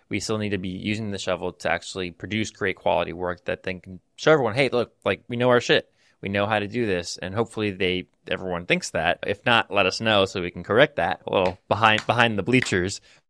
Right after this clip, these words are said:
But I think that we need to find that balance, and that is the ultimate struggle that we face, uh, trying to do this. I think if you and I didn't have, like, other stuff going on, I'm working for a startup right now,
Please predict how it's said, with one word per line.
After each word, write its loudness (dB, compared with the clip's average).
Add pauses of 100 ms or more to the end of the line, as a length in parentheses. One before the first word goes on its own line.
(140)
But 4
I 0
think -8
that 0
we -6
need -6
to -2 (240)
find 0
that -2
balance, -2
and -4
that -2
is -10
the -14
ultimate -4
struggle -2
that -4
we -8
face, -6 (100)
uh, -8 (300)
trying -2
to -6
do -6
this. -8
I 2
think 2
if 0 (200)
you 4
and 4
I 4
didn't -4
have, 4
like, -2
other 2
stuff -2
going -2
on, -2
I'm -10
working -14
for -12
a -16
startup 4
right 2
now, 0